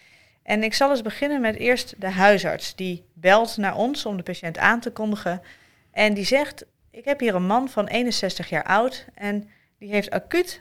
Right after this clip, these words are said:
uitval gekregen van zijn rechterarm en een moeizame spraak." Arnoud, als jij zo'n huisarts aan de telefoon krijgt, wat gaat er dan door je heen?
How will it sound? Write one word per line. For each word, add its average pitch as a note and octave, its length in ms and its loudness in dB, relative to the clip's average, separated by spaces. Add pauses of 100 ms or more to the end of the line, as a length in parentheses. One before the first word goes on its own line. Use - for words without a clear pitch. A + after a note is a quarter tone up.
(140)
uitval B3+ 460 4
gekregen A#3 760 0
van F#3+ 200 -4
zijn F3+ 140 -2
rechterarm D#3 680 -2 (680)
en A3 240 -2
een G3+ 100 0
moeizame G3+ 460 2
spraak." - 500 -4 (1600)
Arnoud, D#3 560 0 (240)
als A#3+ 160 -2
jij B3+ 140 0
zo'n B3 140 -4
huisarts B3 380 -2
aan A#3+ 60 -6
de A3+ 80 -6
telefoon A3+ 460 0
krijgt, D3+ 340 -4
wat - 140 -12
gaat C#4 220 -8
er C#4 60 -4
dan B3 180 0
door A#3+ 140 2
je A#3 80 0
heen? A3 340 -4